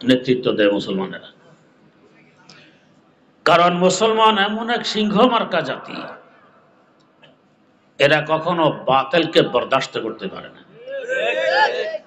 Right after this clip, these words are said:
বাতিলের মোকাবেলা এরাই করে। এদের বৈশিষ্ট্য, এরা বাতিলের সামনে মাথা নত করতে জানে না, শির উচ্ছেদ করতে জানে।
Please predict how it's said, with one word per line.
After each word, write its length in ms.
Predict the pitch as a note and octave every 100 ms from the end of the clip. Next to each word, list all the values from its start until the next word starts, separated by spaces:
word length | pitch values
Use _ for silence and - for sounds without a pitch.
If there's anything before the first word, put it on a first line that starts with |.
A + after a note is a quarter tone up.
| _ _ _ _ _ _ _ _ _ _ F2+
বাতিলের 640 | A2 E3 E3 G3 F#3+ F#3
মোকাবেলা 540 | F#3 F#3 F#3 G3+ A3
এরাই 360 | G#3+ E3 G3+ G#3
করে। 180 | B2 F#2+ - - _ _ _ _ _ _ _ _ _ - - - _ - - - _ -
এদের 400 | D#3 G3+ G3 D#3+
বৈশিষ্ট্য, 520 | G#3 - A3 - F#3+
এরা 260 | F3 E3
বাতিলের 520 | D#3 D#3 D#3 D#3 F#3+ G3+
সামনে 420 | - F3+ F#3+ G#3+
মাথা 300 | E3 D#3 F3
নত 240 | D3 C#3
করতে 360 | D3 E3+ D#3+ D#3+
জানে 280 | B2+ B2+ B2+
না, 160 | B2+
শির 340 | - - E3+ - -
উচ্ছেদ 400 | F#3+ - G3 -
করতে 260 | - B2+
জানে। 300 | A2 F#2+ E2+